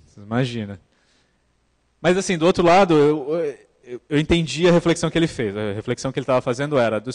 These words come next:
ponto de vista de experiência de usuário, a minha experiência no ambiente Chatops com Rocket Chat era a mesma experiência que eu tinha no terminal.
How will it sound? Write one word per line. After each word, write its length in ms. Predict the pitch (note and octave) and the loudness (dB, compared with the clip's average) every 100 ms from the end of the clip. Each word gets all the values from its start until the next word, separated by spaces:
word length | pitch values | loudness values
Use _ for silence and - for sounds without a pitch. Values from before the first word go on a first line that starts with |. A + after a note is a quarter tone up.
| - | -14
ponto 260 | _ E3+ | _ -6
de 60 | E3 | -6
vista 220 | C3+ - | -8 -10
de 60 | A#2 | -14
experiência 520 | - B2+ B2+ F3+ D3 | -6 -6 -4 -6 -8
de 60 | |
usuário, 640 | B2+ G#2 G#2+ D3+ E3+ G#2+ G2 _ _ _ _ _ | -10 -4 0 0 0 -4 -8 _ _ _ _ _
a 320 | A2 G#2+ G#2+ | -8 -6 -6
minha 260 | A2+ C#3 E3+ | -8 -8 -8
experiência 680 | - C3+ C3 B2 B2+ A2+ A2 _ | -6 -4 -4 -2 -4 -4 -8 _
no 540 | A#2+ A#2+ A2 A2 G#2+ - | -12 -8 -8 -8 -12 -16
ambiente 400 | A#2+ A#2 A2+ - | -10 -8 -8 -8
Chatops 540 | B2 A2+ - G#2+ - | -6 -6 -6 -8 -8
com 100 | - | -14
Rocket 300 | G#2 G2+ G#2 | -12 -12 -16
Chat 440 | - D#3 F3 - | -8 -6 -6 -4
era 160 | C3 C#3 | -4 -4
a 20 | |
mesma 400 | C#3 B2+ D3+ F3 | -6 -8 -8 -8
experiência 580 | E3+ D#3+ C#3 C3 D3 E3 | -8 -6 -4 -6 -6 -10
que 80 | - | -10
eu 80 | C#3+ | -14
tinha 380 | - C3+ C#3 | -16 -16 -16
no 100 | D3 | -16
terminal. 520 | D3+ E3 F#3+ F#3+ B2 | -8 -8 -4 -4 -4